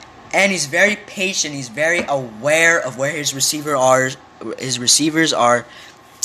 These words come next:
on the field. And they have a good running game,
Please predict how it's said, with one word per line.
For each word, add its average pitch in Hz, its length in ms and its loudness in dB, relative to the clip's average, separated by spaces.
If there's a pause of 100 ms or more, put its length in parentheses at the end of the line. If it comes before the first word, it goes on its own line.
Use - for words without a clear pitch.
(140)
on 139 160 4
the 139 80 2
field. 123 440 2 (1600)
And 214 320 6
they 180 80 8
have 175 120 6
a 165 40 2
good 175 220 0
running 156 320 2
game, 156 340 -4